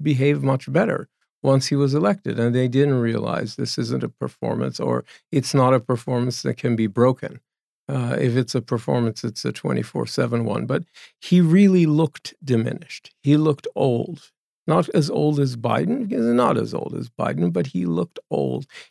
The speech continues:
He looked tired. He lacked zeal. He lacked the, the, the, the showmanship pizzazz. People fell asleep.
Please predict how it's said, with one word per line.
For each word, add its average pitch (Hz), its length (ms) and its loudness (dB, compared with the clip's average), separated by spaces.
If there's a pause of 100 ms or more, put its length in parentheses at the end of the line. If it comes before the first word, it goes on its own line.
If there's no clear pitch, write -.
(140)
He 160 100 2
looked 165 240 0
tired. 143 360 0
He 147 120 -2
lacked 151 400 0 (140)
zeal. 120 500 -2
He 147 180 -4
lacked - 440 -2
the, - 180 -4 (420)
the, 135 100 4
the, 135 380 2
the 123 400 0
showmanship 151 1160 0 (100)
pizzazz. 127 500 2 (280)
People 185 260 4
fell 175 240 2
asleep. 170 480 2